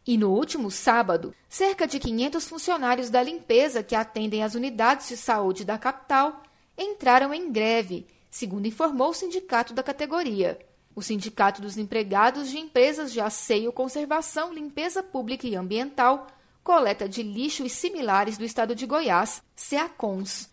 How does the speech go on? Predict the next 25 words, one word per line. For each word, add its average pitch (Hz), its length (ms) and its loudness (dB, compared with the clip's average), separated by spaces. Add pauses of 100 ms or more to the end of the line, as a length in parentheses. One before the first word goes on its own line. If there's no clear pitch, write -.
(220)
afirma 233 580 -2
que 226 140 -6
eles 220 300 2
estão 220 420 -2
com 220 140 -6
o 226 60 -2
salário 226 320 0
atrasado 220 840 2
há 262 100 2
cerca 285 500 -2
de 247 120 -6
cinquenta 349 600 -4
dias. 190 600 -4 (340)
Neste 254 320 -2
sábado, 190 640 2 (320)
parentes 294 460 0
de 269 80 -4
pessoas 214 500 0
internadas 214 800 2
na 226 160 2
unidade 190 480 0
de 220 80 -8
pronto 285 320 0
atendimento, 220 840 -4
upa, 294 440 -2